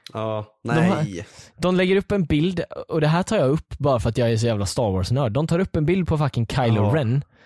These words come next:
Speaker 2: Och så kommer in en kille i ninjakläder och en fucking double-bladed lightsaber som han inte ens har.
Speaker 1: Ja, det var typ Darth Maul utan,
Speaker 2: Ja, och de
Speaker 1: utan
Speaker 2: visar
Speaker 1: sminke.
Speaker 2: fucking,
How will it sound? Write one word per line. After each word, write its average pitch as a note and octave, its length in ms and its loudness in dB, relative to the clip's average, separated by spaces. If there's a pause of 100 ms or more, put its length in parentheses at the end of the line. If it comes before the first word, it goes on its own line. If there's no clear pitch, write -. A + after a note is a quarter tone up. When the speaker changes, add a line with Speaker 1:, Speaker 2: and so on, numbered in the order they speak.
(360)
Speaker 2:
Och D#3+ 220 -2
så E3 100 -2
kommer G#3 280 2
in G#3+ 200 2
en D3 180 2
kille E3+ 320 0
i C3 40 2
ninjakläder C3+ 1120 2
och G3+ 60 2
en F3+ 60 0
fucking D3+ 400 -2
double-bladed C#3 800 2
lightsaber A#2 640 0
som E3+ 220 0
han D#3 180 2
inte D3+ 140 0
ens A#2 180 0
har. A#2+ 400 0 (340)
Speaker 1:
Ja, - 80 -6
det B2+ 100 -2
var C3 140 0
typ C3+ 340 -2 (400)
Darth A#2+ 420 -2
Maul A2+ 420 -2 (200)
utan, F#2 720 -6 (420)
Speaker 2:
Ja, A3 340 0
och G#3+ 80 -2
de G#3 60 2
Speaker 1:
utan G#3 120 2
Speaker 2:
visar G3+ 160 2
Speaker 1:
sminke. F#3 160 -2
Speaker 2:
fucking, E3+ 420 -2